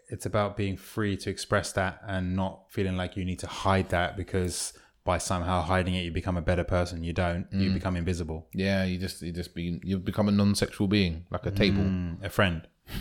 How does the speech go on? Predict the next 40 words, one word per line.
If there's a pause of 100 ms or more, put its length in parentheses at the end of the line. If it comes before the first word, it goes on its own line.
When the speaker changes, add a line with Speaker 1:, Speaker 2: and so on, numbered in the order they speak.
(200)
Speaker 2:
<laughs> (640)
Speaker 1:
A
best
friend. (140)
Speaker 2:
So,
um,
the
next
one (200)
is (380)
that
something
that
nice (100)
Speaker 1:
Number
Speaker 2:
guys,
Speaker 1:
six.
Speaker 2:
number
Speaker 1:
Mm.
Speaker 2:
six, (640)
that (100)
nice
guys
aren't
always
willing
to
do
or
don't
do
is (160)
be
willing
to
stand
out
from
the
crowd.